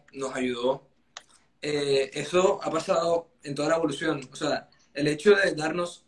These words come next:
eh, facilidades nos ha hecho también evolucionar como, como humanidad.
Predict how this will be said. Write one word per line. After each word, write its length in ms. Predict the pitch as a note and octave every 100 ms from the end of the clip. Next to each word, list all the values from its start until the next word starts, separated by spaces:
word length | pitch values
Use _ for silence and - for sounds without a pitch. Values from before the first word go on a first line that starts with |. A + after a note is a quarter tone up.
| -
eh, 520 | C#3 C#3 C3+ B2 -
facilidades 920 | D#3 D#3 D#3+ F3 E3 D#3+ F3 - - _ _ _ _ _ _ -
nos 220 | D3 D3+
ha 120 | C#3+
hecho 200 | C#3+ D#3+
también 440 | D#3 C#3+ C#3+ D3+ - -
evolucionar 560 | D3+ D3 D3 C#3 C3+
como, 520 | D3 D3+ D3 B2+ A#2 _ _
como 180 | C#3 C3+
humanidad. 460 | C3 A#2+ C3 C3